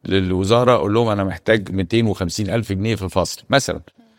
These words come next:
وبعدين الوزارة بتبعت للمالية تقول لهم: "ادونا بادجت عشان المدارس محتاجة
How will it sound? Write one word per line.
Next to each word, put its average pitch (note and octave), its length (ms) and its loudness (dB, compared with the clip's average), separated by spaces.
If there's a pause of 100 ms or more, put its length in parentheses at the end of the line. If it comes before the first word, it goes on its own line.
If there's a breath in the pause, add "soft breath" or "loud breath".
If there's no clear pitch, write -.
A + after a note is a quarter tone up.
(140)
وبعدين G#2 360 2
الوزارة A2 360 2
بتبعت A#2 440 0
للمالية A2+ 380 0
تقول A2+ 160 -2
لهم: A#2+ 120 2
"ادونا A2 320 2
بادجت A#2 460 0
عشان A2 400 -4 (240)
المدارس G2 560 0
محتاجة A#2 520 0